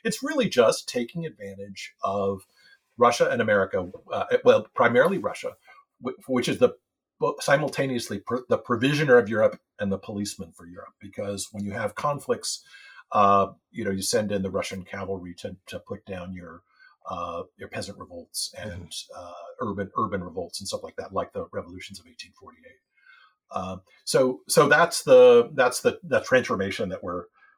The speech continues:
Speaker 1: we're talking about, and, and getting our head around how important and big that transformation is, is really, I think, that's how we get cities.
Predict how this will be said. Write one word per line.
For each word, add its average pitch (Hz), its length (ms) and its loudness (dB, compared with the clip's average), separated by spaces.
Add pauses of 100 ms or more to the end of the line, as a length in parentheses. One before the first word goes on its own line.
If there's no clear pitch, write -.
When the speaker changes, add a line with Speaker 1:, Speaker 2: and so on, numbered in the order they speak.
Speaker 1:
we're 120 100 -4
talking 113 320 2
about, 92 280 0
and, - 180 -2
and 135 280 0 (140)
getting 277 360 2
our 151 140 4
head 190 200 2
around 135 220 2
how 139 300 -2
important 117 500 -6
and 104 120 -6
big 117 220 -6
that 107 220 -4
transformation 92 640 -14 (140)
is, 82 120 -18
is 95 160 -20
really, 104 380 -10
I 98 60 -16
think, 92 240 -20 (540)
that's - 180 0
how 180 120 4
we 156 120 -4
get 127 240 4
cities. - 580 -12